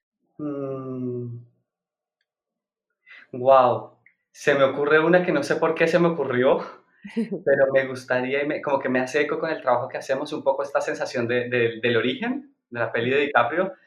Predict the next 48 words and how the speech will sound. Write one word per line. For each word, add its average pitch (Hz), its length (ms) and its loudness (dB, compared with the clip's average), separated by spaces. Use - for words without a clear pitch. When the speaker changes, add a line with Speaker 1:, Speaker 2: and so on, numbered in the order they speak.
Speaker 1:
como 131 240 2
de 120 60 4
estar 123 300 4
dándonos 143 360 2
cuenta 127 320 0
cuál 160 280 8
es 165 120 6
la 160 140 10
realidad, 123 760 6
¿no? 127 380 -4
Porque 120 280 -6
a 117 80 6
veces 123 600 -4
creo 143 160 0
que 160 60 0
es 147 100 -2
algo 131 180 0
que 131 80 2
aprendemos 117 480 -2
cuando 123 220 -2
empezamos 117 340 -6
a 117 60 -6
trabajar 127 340 2
con 123 120 -6
el 113 120 -2
alma, 110 320 -2
que 107 240 -12
no, 139 300 4
no 135 340 4
todo 139 260 6
es 139 240 0
tan 127 240 6
real 113 320 4
como 113 180 -8
lo 110 100 -8
creemos. 107 540 -10
Speaker 2:
Claro. 190 300 -18
<laughs> 202 200 -10
Y 240 100 -2
si 240 160 -4
tuvieras 269 400 0
que 262 60 -2
escuchar 202 500 -6
un 202 160 -4
sonido 185 640 -4
toda 196 280 0
tu 170 120 -8
vida, 160 440 -10